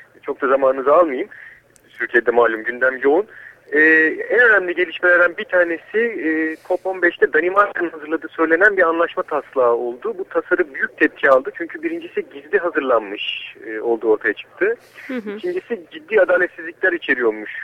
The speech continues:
Speaker 1: E, yani tasarı taslağını okuduğumuz zaman onu görüyoruz. İşte iki bin elli senesine kadar, e, gelişmiş ülkeler ve gelişmemiş ülkelerin,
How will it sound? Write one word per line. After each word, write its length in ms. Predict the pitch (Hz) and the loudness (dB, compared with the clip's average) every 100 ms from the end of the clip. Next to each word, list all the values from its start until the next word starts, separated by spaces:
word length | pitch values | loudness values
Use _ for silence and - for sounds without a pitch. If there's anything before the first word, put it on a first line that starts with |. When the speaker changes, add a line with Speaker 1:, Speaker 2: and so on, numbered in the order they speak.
| 113 | -10
Speaker 1:
E, 40 | 117 120 120 117 | -6 -4 -4 0
yani 220 | 110 113 | 0 -2
tasarı 320 | - 123 131 | -4 -2 -2
taslağını 400 | 120 120 - 127 | -2 -4 -2 -4
okuduğumuz 360 | 120 - 135 123 | -6 -10 -10 -4
zaman 200 | 135 165 | -2 0
onu 160 | 147 | 0
görüyoruz. 420 | 135 123 107 139 - - - _ | 0 -2 -2 -6 -14 -20 -20 _
İşte 240 | - 131 | -8 -8
iki 180 | 127 143 | -6 0
bin 60 | |
elli 200 | 143 151 | 2 2
senesine 400 | 147 127 120 127 | 0 -2 -2 -4
kadar, 320 | 120 120 160 170 | -2 2 2 0
e, 220 | 127 131 135 135 135 135 131 131 131 139 _ _ _ - | -4 -4 -2 -2 -4 -6 -10 -14 -20 -20 _ _ _ -8
gelişmiş 380 | 131 143 196 185 | -4 -2 -4 -6
ülkeler 320 | 151 143 143 | -2 2 2
ve 60 | 139 | 2
gelişmemiş 500 | 139 156 143 131 - | -4 -6 -10 -10 -12
ülkelerin, 460 | 135 143 143 147 | -10 0 2 0